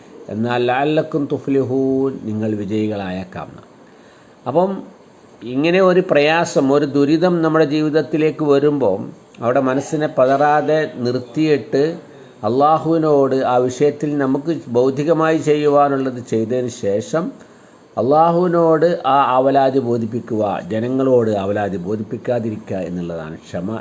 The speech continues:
എന്നുള്ളത്. മൂന്ന് രൂപത്തിലുള്ള ക്ഷമ പണ്ഡിതന്മാർ നമുക്ക് പരിചയപ്പെടുത്തി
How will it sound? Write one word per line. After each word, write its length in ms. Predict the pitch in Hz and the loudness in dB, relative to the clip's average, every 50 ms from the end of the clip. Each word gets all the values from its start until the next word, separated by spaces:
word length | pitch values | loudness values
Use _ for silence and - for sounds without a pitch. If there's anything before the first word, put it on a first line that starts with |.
| - - | -10 -12
എന്നുള്ളത്. 360 | 101 92 90 78 73 65 - - - - - - - - - - - - - - - - - - | -12 -10 -10 -10 -12 -14 -16 -18 -20 -20 -20 -20 -20 -20 -20 -20 -20 -20 -20 -20 -20 -16 -6 -2
മൂന്ന് 260 | 123 151 175 175 190 | 0 2 4 4 4
രൂപത്തിലുള്ള 560 | 180 190 180 190 190 190 190 180 175 175 175 175 | 4 4 4 4 4 4 2 2 4 4 4 2
ക്ഷമ 600 | 175 - - 147 143 147 160 165 156 151 151 - - - - - - - - - - - - | 0 0 0 0 0 2 2 0 0 0 -2 -6 -10 -16 -20 -20 -20 -20 -20 -20 -20 -8 -4
പണ്ഡിതന്മാർ 520 | 127 131 135 147 139 156 156 156 156 160 156 | -2 0 0 2 2 2 2 4 4 2 2
നമുക്ക് 420 | 143 151 143 147 143 - 151 143 - - | 2 2 0 0 0 -2 -4 -2 0 0
പരിചയപ്പെടുത്തി 720 | - 117 120 120 113 143 160 156 151 151 147 139 139 143 | 0 0 0 0 2 2 2 2 2 2 0 0 0 -2